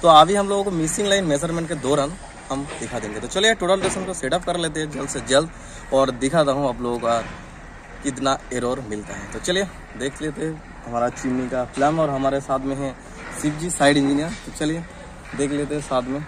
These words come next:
चलो todal lesson लगाओ। देख सकते हैं हमारा todal lesson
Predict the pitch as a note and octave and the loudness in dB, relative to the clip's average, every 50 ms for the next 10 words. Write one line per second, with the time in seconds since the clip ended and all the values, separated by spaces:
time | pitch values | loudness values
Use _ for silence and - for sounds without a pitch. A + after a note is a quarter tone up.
0 | - - - - D3+ D3+ D#3 D#3+ D3+ D3 C#3 C#3 C3+ C3+ C#3 - C#3 B2 A#2 A#2 | -10 -12 -6 -2 -2 0 0 0 0 0 0 0 0 -2 -4 -4 -4 -2 -2 -2
1 | - - - - - - - - - - - - - - - - - - - - | -4 -6 -8 -12 -12 -12 -12 -12 -12 -14 -14 -14 -16 -16 -16 -16 -16 -16 -16 -16
2 | - - - - D3 C#3 - - D3 - - C#3+ C3+ C3 B2+ C3 C3 C3+ C3 B2+ | -14 -10 -2 0 0 2 4 2 2 4 6 6 8 8 8 10 10 10 10 8
3 | B2 - B2 A#2+ C3 C3 B2+ C3 B2+ - C#3 C3+ C3 | 8 6 6 6 6 6 6 4 4 6 6 6 6